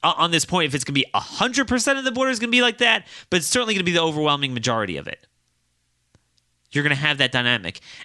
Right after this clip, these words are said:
A-, and frankly, frankly, they are so just obsequious to the courts that I even wonder if they were on Mexican territory. Let's just say the, the border wall was right on the border.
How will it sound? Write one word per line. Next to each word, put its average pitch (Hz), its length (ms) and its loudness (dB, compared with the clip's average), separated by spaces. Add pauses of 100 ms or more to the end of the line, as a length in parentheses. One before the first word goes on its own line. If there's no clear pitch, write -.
A-, - 160 2
and 220 100 -2
frankly, 247 560 0
frankly, 196 760 0 (800)
they 208 240 0
are 285 140 2
so - 720 -2 (2000)
just - 380 0 (540)
obsequious 170 760 2
to 165 120 -2
the 143 80 2
courts 131 640 -2 (720)
that 180 280 -2
I 247 140 4
even 277 300 2
wonder 220 360 2
if 196 120 0
they 220 100 2
were 196 140 2
on 185 260 0
Mexican 185 500 0
territory. 131 380 0
Let's 247 200 0
just 202 140 0
say 233 200 2
the, 156 80 0
the 143 320 -2
border 185 300 -2
wall 156 200 2
was 135 160 -2
right 156 240 0
on 156 140 2
the 131 80 -2
border. 127 420 -2